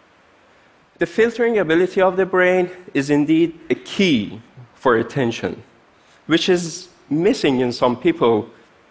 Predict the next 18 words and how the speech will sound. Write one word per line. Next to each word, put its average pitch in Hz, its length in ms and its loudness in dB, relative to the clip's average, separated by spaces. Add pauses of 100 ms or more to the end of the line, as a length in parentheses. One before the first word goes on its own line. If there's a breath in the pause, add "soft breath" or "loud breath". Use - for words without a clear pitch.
(160)
for 135 160 0
example, 135 420 0
in 123 160 0
people 131 560 -2
with 113 260 -2
A 117 160 2
D 110 180 0
H 101 200 -4
Ds. 110 380 -6 (600 soft breath)
So 147 380 0 (320)
a 139 60 -2
person 214 400 0
with 208 120 0
A 160 160 2
D 147 120 0
H 147 180 -4
D 170 220 2
cannot 160 680 0